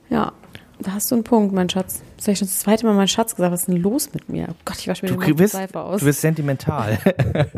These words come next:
Speaker 1: Ja.
Speaker 2: Wegen dem ganzen Hummer im Kühlschrank. Das ist, da geht so ein Versorgerding an bei dir. Du, du kü- <laughs>
Speaker 1: Sagst du auf den Hummer zu mir? Es ist, also ich finde es einfach wahnsinnig toll, dass egal wer, also ich hab zwei Dinge, die ich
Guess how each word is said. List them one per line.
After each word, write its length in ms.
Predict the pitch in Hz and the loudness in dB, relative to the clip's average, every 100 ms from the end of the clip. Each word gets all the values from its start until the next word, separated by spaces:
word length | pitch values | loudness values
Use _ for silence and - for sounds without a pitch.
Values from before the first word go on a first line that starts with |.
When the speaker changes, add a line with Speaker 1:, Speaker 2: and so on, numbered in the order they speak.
| 160 - 147 - | -2 0 -4 -2
Speaker 1:
Ja. 120 | 208 | -2
Speaker 2:
Wegen 100 | 151 | 0
dem 140 | 147 143 | 0 0
ganzen 260 | 147 143 143 | -2 -2 0
Hummer 260 | 180 175 | 2 4
im 120 | 139 127 | 2 0
Kühlschrank. 680 | 131 117 - 117 110 104 - - - - | -2 -4 -6 -4 -6 -8 -20 -20 -20 -12
Das 140 | 135 135 | -10 -8
ist, 140 | 143 | -6
da 160 | 131 131 | -2 0
geht 180 | 131 156 | 0 0
so 80 | 151 | 0
ein 60 | |
Versorgerding 760 | 139 143 135 175 160 123 113 104 | 2 2 6 6 6 2 0 -4
an 200 | 113 107 | -6 -6
bei 140 | 101 | -6
dir. 300 | 101 101 101 - - | -8 -10 -10 -12 -6
Du, 440 | 262 220 120 131 | -4 -4 -6 -8
du 80 | 131 | -12
kü- 220 | 123 - - 294 302 - | -4 -4 -2 -4 -6 -6
<laughs> 380 | 831 880 855 - | -8 -8 -8 0
Speaker 1:
Sagst 300 | - 139 - | 0 2 2
du 160 | 247 208 | 2 4
auf 60 | |
den 180 | 233 208 | 2 -2
Hummer 320 | 220 208 226 | 0 2 0
zu 140 | 226 220 | -2 -6
mir? 580 | 185 196 202 269 392 403 - 320 339 302 - | -4 -2 2 4 2 0 -8 -8 -8 -10 -6
Es 120 | 226 | -2
ist, 180 | 226 - | -2 0
also 140 | 262 269 | 2 0
ich 120 | 240 | 2
finde 240 | 220 220 | 2 2
es 80 | 302 | 0
einfach 360 | - 226 233 208 | -2 -2 -2 2
wahnsinnig 480 | 214 262 240 240 | 4 2 -2 -6
toll, 160 | 247 208 | -4 -4
dass 120 | 196 | -4
egal 440 | - 170 175 214 202 | -8 -2 2 2 2
wer, 160 | 190 175 - | 0 -2 -8
also 240 | - 180 | -2 -2
ich 100 | 175 | -2
hab 140 | 214 - | -6 -2
zwei 300 | - 208 226 | 4 4 4
Dinge, 260 | 196 190 | 2 0
die 80 | 175 | -2
ich 160 | 170 | -6